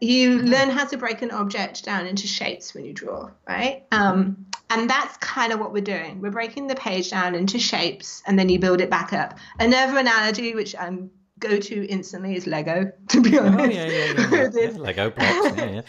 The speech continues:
Speaker 1: <laughs> And the reason I go to Lego is you can have things like,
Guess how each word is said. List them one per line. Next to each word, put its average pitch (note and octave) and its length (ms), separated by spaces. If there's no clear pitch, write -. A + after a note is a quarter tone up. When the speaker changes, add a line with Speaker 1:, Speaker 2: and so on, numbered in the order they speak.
Speaker 1:
<laughs> - 180
And B3+ 220
the B3+ 80
reason C#4+ 300
I C#4+ 80
go C#4 140
to C#4 120
Lego A#3+ 460
is A#3+ 200
you G#3 80
can A3 120
have G3+ 240
things G3+ 340
like, F#3+ 420